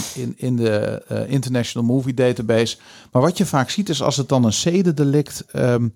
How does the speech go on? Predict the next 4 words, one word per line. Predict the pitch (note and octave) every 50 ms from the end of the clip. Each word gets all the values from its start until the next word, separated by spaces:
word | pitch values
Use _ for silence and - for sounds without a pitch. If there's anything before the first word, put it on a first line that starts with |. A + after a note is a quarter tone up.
| _ - - _ _
betreft, | _ - A#2+ B2 B2+ G#2+ - - B2+ C#3+ F3 F3+ - -
een | - A#2+
zedendeliquent, | - - C#3 C#3+ D3 C#3+ B2 C3+ C3+ C3+ C3 A#2+ - C3+ B2+ C#3+ F3+ G3 - _ _ _ - - - - - _ _ _
dan | _ - - C#3 C#3+ D3 D3 C#3+ A#2+